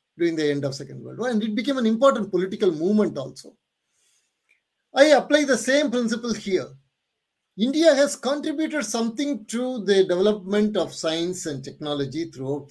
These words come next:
the world. But my educational system is not telling me what it is. And my political movements around, all the political movements around me are telling me that, uh,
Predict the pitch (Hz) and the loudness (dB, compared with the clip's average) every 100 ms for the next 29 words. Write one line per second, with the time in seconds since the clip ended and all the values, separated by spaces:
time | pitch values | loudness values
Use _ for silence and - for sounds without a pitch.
0 | 139 120 123 - _ _ _ _ _ _ | -10 -8 -10 -16 _ _ _ _ _ _
1 | _ _ _ _ _ _ _ - 269 208 | _ _ _ _ _ _ _ -2 -2 0
2 | 185 - 202 196 220 233 220 190 214 185 | -2 0 -2 -4 -8 -6 -8 -6 -6 -6
3 | - 190 208 160 214 185 135 139 135 175 | -6 -10 -8 -8 -6 -6 -6 -8 -10 -14
4 | - - - - _ _ _ _ _ - | -18 -20 -20 -20 _ _ _ _ _ -4
5 | 269 285 233 240 - 254 302 285 240 208 | 0 0 0 0 0 -2 0 0 0 0
6 | 277 277 214 196 226 262 208 214 277 311 | 0 -2 2 2 2 0 0 2 2 0
7 | 247 254 233 254 220 233 247 226 208 180 | -2 -4 -4 -2 -2 -2 -2 -4 0 0
8 | 220 247 202 220 247 160 135 190 254 196 | 0 0 -2 -2 -2 -2 2 2 2 -2
9 | 196 226 185 180 165 - 165 | -2 0 4 4 2 -2 -2